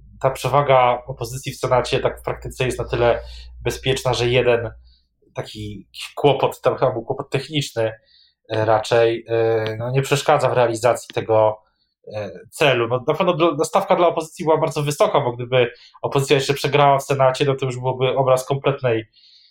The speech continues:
e, właśnie takiej braku sprawczości na wszystkich polach.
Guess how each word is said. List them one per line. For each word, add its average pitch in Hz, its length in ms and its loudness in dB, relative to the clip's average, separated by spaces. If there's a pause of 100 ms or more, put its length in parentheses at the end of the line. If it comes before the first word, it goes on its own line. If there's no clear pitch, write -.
(240)
e, 113 80 -14
właśnie - 220 -10
takiej - 180 -10
braku 131 280 0
sprawczości - 800 -2
na 120 120 -2
wszystkich - 380 -12
polach. 110 460 2